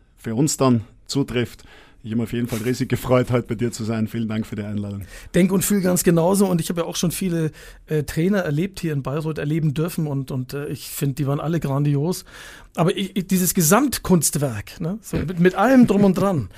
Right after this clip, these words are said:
Speaker 2: <laughs> da muss ich wirklich sagen, äh, darf ich mich jetzt hier outen, Raul, äh, also wirklich, äh, simply the best.
Speaker 1: Wie man so schwindeln kann, ohne rot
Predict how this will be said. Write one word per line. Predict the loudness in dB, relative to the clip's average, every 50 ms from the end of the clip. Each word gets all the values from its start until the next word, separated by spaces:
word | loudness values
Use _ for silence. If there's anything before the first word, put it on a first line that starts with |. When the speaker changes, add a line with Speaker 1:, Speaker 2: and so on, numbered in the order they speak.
| -20 -20
Speaker 2:
<laughs> | -18 -16 -8 -4
da | 0
muss | 0 0 2
ich | 2 0
wirklich | 2 2 0 0 -2
sagen, | -2 0 0 0 0 0 0 0 0 -2
äh, | -2 -2 -2 -2 0 -2 -2 -4 -8 -10 -2
darf | 0 0 0 0
ich | 0 -2
mich | -2 -2
jetzt | -4 -6 -4
hier | -2 -2 -2 -2
outen, | -2 -4 -4 -2 -2 -2 0 -2 -4
Raul, | -6 -6 -6 -4 -2 -2 -2 -2 -2 -4 -6 -6 -6 -6 -6
äh, | -6
also | -4 -4 -2 -2 -2
wirklich, | -4 -4 -4 -6 -6 -8 -14 -20 -18 -16 -12
äh, | -10 -6 -6 -4 -4 -4 -4 -6 -8 -10 -14 -20 -20 -20 -20 -20 -20 -20 -20 _ _ _ _ -20 -20 _ _ -20 _ _ _ _ _ _ _ -18 -8
simply | -2 4 4 4 4 4 0 -2 -2 -2 -4 -4
the | -4
best. | -2 -2 -2 -4 -4 -8 -14 -16 -20 -20 -20 -20 -20 _ _ -12
Speaker 1:
Wie | -6 -2 0
man | 0 0 -2
so | -2 -2 -2 -2 -2 -2
schwindeln | -2 -4 -4 -2 0 2 2 2 2 0 0
kann, | 0 -2 -2 -2
ohne | 0 0 0 0
rot | 2